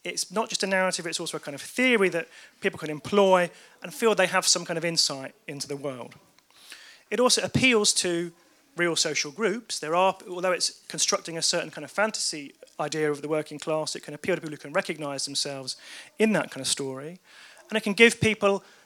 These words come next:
a sense that they have something to do politically, they can respond, that, whether that's just criticising certain people on the T V or participating in political kind of actions, they can feel like they've got some hand or some grip on the world and some way to respond to it.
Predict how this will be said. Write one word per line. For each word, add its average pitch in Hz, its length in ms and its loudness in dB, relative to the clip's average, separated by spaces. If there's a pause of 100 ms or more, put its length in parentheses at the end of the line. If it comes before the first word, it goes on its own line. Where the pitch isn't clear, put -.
(120)
a 180 80 -2
sense 180 220 0
that 156 80 -12
they 180 100 4
have 165 240 0
something 165 220 -2
to 160 80 -8
do 165 320 -2
politically, 135 460 -10
they 139 200 -10
can 151 160 -14
respond, 143 580 4
that, - 280 -14
whether 160 180 -6
that's 156 160 -4
just - 240 -2
criticising 170 680 0
certain 165 260 -2
people 165 260 -10
on 151 60 -10
the 147 80 -10
T 151 180 -6
V 196 320 -4
or 151 340 -2 (300)
participating 156 720 -2
in 151 100 -4
political 143 300 -10
kind 143 160 -10
of 143 80 -6
actions, 185 320 2
they 156 100 -4
can - 120 -12
feel 208 220 4
like 170 140 4
they've 156 160 -8
got - 180 -2
some 151 140 -2
hand 190 340 0
or 156 80 -4
some 139 200 -8
grip 190 280 -4
on 147 100 -8
the 143 80 -8
world 143 300 -6 (400)
and 151 120 -8
some 156 220 2
way 139 160 -4
to 135 140 -6
respond 151 460 -2
to - 120 -12
it. - 160 -18